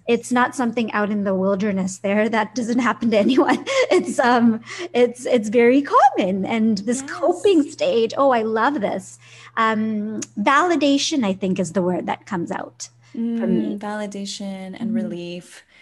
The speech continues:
Speaker 1: Yes.
Speaker 2: and feeling like you're not the only one.
Speaker 1: Yes, exactly,
Speaker 2: Mm-hmm.
Speaker 1: exactly.
Speaker 2: And to your point, you know, so many parents, especially in, even i-, if you have a child that's three and under, it's very likely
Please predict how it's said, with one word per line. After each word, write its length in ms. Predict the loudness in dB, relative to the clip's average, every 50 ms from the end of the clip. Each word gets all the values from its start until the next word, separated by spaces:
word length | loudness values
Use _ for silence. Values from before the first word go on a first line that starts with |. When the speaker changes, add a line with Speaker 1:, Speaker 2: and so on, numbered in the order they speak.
| _ -4
Speaker 1:
Yes. 200 | -2 0 0 -2
Speaker 2:
and 120 | -4 -8
feeling 800 | -10 -14 -14 -10 -8 -8 -6 -4 -4 -4 -6 -6 -8 -10 -12 -14 -18 _ _ _ -14
like 220 | -12 -12 -10 -8
you're 80 | -8 -6
not 180 | -6 -6 -6
the 100 | -6 -6
only 200 | -6 -4 -4 -4
one. 540 | -4 -2 -2 0 0 -2 -2 -6 -10 -14 -18 _ _ _
Speaker 1:
Yes, 540 | -6 -4 -2 0 0 -2 -4 -8 -14 -10 -6
exactly, 760 | -6 -4 -2 0 0 2 2 2 2 2 0 2 0 0 0
Speaker 2:
Mm-hmm. 120 | -2 -6
Speaker 1:
exactly. 760 | -10 -10 -8 -6 -6 -6 -6 -8 -10 -10 -8 -8 -10 -12 -14 _ _ _ _ -2
Speaker 2:
And 360 | 2 2 2 2 0 -6 -20 _ _
to 140 | -6 -4 -2
your 120 | -2 -2 -2
point, 520 | -2 -2 0 0 2 2 0 0 -2 -2
you 100 | -2 -2
know, 320 | 0 0 0 0 -2 -4 -8 _
so 280 | -8 -4 -2 0 2 2
many 220 | 4 4 2 2
parents, 600 | 0 -2 -2 -2 0 0 -2 -2 -4 -6 -8 -8
especially 520 | -8 -8 -6 -6 -6 -6 -6 -6 -6 -8 -6
in, 420 | -6 -8 -8 -6 -8 -8 -10 -12 -14 _ _ _ _ _ _
even 640 | -2 0 2 2 2 2 0 0 0 -2 -4 -8 -12 _ _ _ -10
i-, 160 | -10 -8 -6 -6
if 220 | -6 -6 -4 -4
you 80 | -2 0
have 180 | 0 0 -2
a 60 | -2
child 300 | -4 -2 -2 -2 0 0
that's 240 | -2 -4 -4 -6 -10
three 240 | -10 -6 -4 -2 0
and 100 | 0 0
under, 480 | -2 -4 -4 -4 -4 -4 -4 -6 -8 -10 -14 -16 _ -14
it's 180 | -12 -12 -12
very 460 | -12 -6 -2 0 2 2 2 2 0
likely 640 | 0 0 -2 -2 -4 -4 -4 -2 -2 -2 -2 -4 -6